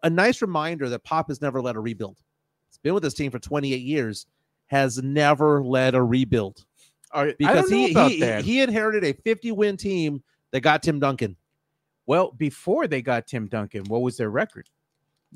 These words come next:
Speaker 1: He wasn't the coach.
Speaker 2: No, but I'm saying before they got Tim Duncan,
Speaker 1: They
Speaker 2: they
Speaker 1: were
Speaker 2: were,
Speaker 1: fif-,
Speaker 2: like,
Speaker 1: they were
Speaker 2: twenty.
Speaker 1: No, they were fifty-win teams.
Speaker 2: No, no, no. Before they got Tim, I'm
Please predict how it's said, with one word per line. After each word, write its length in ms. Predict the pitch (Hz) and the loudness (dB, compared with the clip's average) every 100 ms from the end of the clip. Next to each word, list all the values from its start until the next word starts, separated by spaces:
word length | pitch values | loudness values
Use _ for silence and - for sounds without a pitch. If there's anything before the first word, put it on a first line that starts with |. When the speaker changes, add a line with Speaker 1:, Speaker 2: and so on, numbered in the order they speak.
| 117 - _ | -20 -20 _
Speaker 1:
He 140 | 156 170 | 4 8
wasn't 280 | 151 113 | 8 4
the 60 | 110 | -4
coach. 220 | - 180 | 0 2
Speaker 2:
No, 80 | 156 | 2
but 140 | 135 | 2
I'm 80 | 123 | 0
saying 260 | 123 139 113 | 0 -4 -4
before 300 | 113 151 147 | -6 -6 -4
they 100 | 127 | -4
got 240 | 123 117 | -6 -6
Tim 200 | - 117 | -8 -8
Duncan, 420 | 120 165 - 107 | -6 -6 -6 -4
Speaker 1:
They 80 | 104 | 4
Speaker 2:
they 20 | |
Speaker 1:
were 120 | 147 147 | 4 4
Speaker 2:
were, 60 | 107 | 0
Speaker 1:
fif-, 60 | |
Speaker 2:
like, 60 | - | 2
Speaker 1:
they 100 | 151 | 4
were 100 | 139 | 4
Speaker 2:
twenty. 500 | - 151 131 117 110 | 2 -2 -2 -4 -4
Speaker 1:
No, 240 | 131 123 | 0 0
they 80 | 113 | 2
were 100 | 139 | 0
fifty-win 400 | - 156 156 151 | 0 -2 -2 -2
teams. 260 | 147 240 220 | -4 -8 -6
Speaker 2:
No, 100 | 302 | -4
no, 140 | 214 | -2
no. 340 | 123 107 101 - _ _ _ | -2 -2 -6 -10 _ _ _
Before 360 | 151 151 208 247 | -4 -2 0 0
they 100 | 160 | 0
got 260 | 135 107 | -2 -4
Tim, 180 | - | -6
I'm 40 | 101 | -12